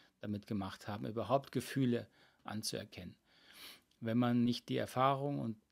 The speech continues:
das Erleben hat, dass meine eigenen Gefühle eine sinnvolle Bedeutung haben,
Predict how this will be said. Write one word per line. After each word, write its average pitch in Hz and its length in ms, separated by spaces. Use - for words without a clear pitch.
das 107 140
Erleben 127 480
hat, 120 220
dass - 380
meine 107 260
eigenen 143 400
Gefühle 120 480
eine 101 220
sinnvolle 120 800
Bedeutung 139 560
haben, 98 340